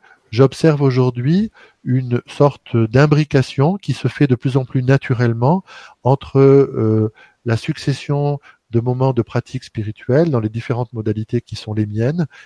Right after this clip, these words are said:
et aussi la vie quotidienne avec ses différentes exigences. Et lorsqu'on observe que les choses s'imbriquent bien, que rien ne passe à la trappe, que tout se, se goupille bien, ça veut dire que l'on a trouvé pour soi finalement un rythme qui est probablement un rythme de croisière.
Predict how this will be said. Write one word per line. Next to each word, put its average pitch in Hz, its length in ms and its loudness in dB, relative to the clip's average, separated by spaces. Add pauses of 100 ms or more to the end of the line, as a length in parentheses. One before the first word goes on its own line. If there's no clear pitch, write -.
(200)
et 160 320 4
aussi 143 560 -2
la 123 100 2
vie 131 140 -4
quotidienne 127 500 -2
avec 127 220 -4
ses 131 160 -4
différentes 123 500 -4
exigences. 104 460 -6 (480)
Et 123 60 2
lorsqu'on 147 340 -2
observe 214 420 -4
que - 240 -2 (300)
les 120 100 0
choses 165 300 -2
s'imbriquent 117 420 -6
bien, 123 400 0
que 135 120 -4
rien 117 260 -2
ne 120 80 -4
passe 117 260 0
à - 20 -2
la 110 120 -2
trappe, - 380 -4 (300)
que 123 120 -6
tout - 200 -6
se, 117 320 -2
se - 140 -10
goupille 127 320 -10
bien, 139 180 0
ça 170 140 -6
veut 135 140 -4
dire 185 240 -2 (280)
que 135 120 -6
l'on 143 120 0
a 160 60 0
trouvé 151 300 -4
pour 135 200 -6
soi 156 220 -4
finalement 131 480 -6 (320)
un 127 120 0
rythme 135 420 -2
qui 131 240 -4
est 151 180 -2 (260)
probablement 156 640 -2
un 131 80 0
rythme 135 320 -4
de 123 80 0
croisière. 101 460 -4